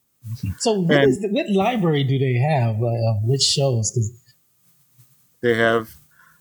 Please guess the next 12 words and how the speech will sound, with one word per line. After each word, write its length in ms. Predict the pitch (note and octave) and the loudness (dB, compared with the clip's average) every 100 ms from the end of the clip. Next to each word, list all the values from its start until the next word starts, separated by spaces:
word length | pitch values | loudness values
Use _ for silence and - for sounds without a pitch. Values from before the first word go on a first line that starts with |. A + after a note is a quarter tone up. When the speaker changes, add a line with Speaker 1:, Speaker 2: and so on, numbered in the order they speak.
| _ | _
Speaker 2:
only 200 | - C3+ | 2 2
two 160 | C#3+ D#3 | 2 0
shows 260 | D3+ D#3 D3 | 4 4 4
I 100 | C#3 | 2
can 100 | C#3+ | 0
think 140 | C#3+ | 0
of. 220 | C#3 C3+ - _ _ _ - - - | 2 0 -2 _ _ _ -14 -14 0
They 140 | B2 | 2
have, 300 | B2+ B2+ A#2+ | 2 2 2
uh, 240 | A2 G#2+ A#2 | 0 -2 0
they 140 | A2+ | 0
had 160 | A#2 G#2+ | -2 -4